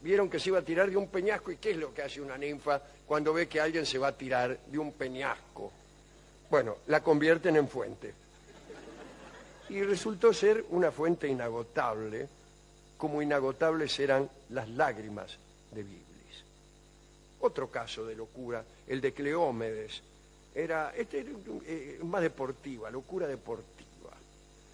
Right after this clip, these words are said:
Era un héroe de Astipalea, el señor Cleómedes, y participó en los Juegos Olímpicos, en los Juegos Olímpicos de Río de Janeiro.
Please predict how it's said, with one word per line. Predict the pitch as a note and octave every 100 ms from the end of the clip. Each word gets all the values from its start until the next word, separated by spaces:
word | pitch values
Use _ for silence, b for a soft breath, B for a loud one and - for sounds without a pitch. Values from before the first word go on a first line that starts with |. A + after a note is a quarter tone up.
| B B
Era | - F3+
un | F3+ E3+
héroe | F#3 A3 A3+ G#3+ G#3+ G#3 - - - -
de | C3+ C#3+
Astipalea, | B2 - C3+ C3+ F3 E3+ B2 G2+ -
el | A2
señor | - A#2 B2
Cleómedes, | A#2 B2 A#2+ G#2 G#2 G2+ G2+ - B B B B -
y | B3
participó | - G#3 F#3 F3+ E3+ D#3 G3 G#3+
en |
los | G#3 E3+
Juegos | D#3+ F3 D#3
Olímpicos, | C#3 C#3 A#2+ - A#2 - F2+ - - - - -
en | A#2+
los | B2
Juegos | D3 F3 D#3
Olímpicos | E3 E3 F#3 F3+
de | C3
Río | A#2+ B2+
de | A2+
Janeiro. | - G2 -